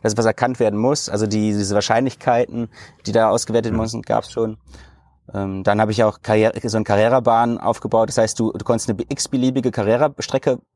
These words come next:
Speaker 1: aufbauen, setzt den Wagen drauf
Speaker 2: Mhm.
Speaker 1: und der Wagen optimiert sich dann über die Zeit selbst. Also er versucht, die beste Rundenzeit zu machen. Und dann kannst du auf der zweiten Bahn dann selber mal versuchen, gegen den Wagen anzutreten und
Speaker 2: <laughs>
Speaker 1: da hat keiner gewonnen. Also <laughs> es ist,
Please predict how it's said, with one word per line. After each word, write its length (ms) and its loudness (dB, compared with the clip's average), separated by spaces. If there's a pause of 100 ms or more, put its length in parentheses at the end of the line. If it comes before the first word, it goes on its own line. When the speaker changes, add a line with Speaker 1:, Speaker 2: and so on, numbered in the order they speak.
(120)
Speaker 1:
aufbauen, 680 0
setzt 280 -2
den 140 0
Wagen 260 2
drauf 400 0
Speaker 2:
Mhm. 360 -20
Speaker 1:
und 80 -2
der 140 2
Wagen 440 2
optimiert 460 0
sich 160 -2
dann 120 0
über 140 -2
die 100 -4
Zeit 300 0
selbst. 400 0
Also 160 -4
er 20 -14
versucht, 280 -6
die 60 -2
beste 280 -2
Rundenzeit 560 -4
zu 80 -12
machen. 240 -6 (320)
Und 40 -8
dann 100 0
kannst 200 2
du 60 4
auf 80 -4
der 180 2
zweiten 380 0
Bahn 220 2
dann 120 2
selber 260 2
mal 120 2
versuchen, 340 0
gegen 160 0
den 300 -2
Wagen 300 0
anzutreten 640 0
und 100 -4
Speaker 2:
<laughs> 360 -2
Speaker 1:
da 80 0
hat 220 0
keiner 300 0
gewonnen. 320 -2
Also 160 2 (180)
<laughs> 160 0
es 160 -2
ist, 220 -2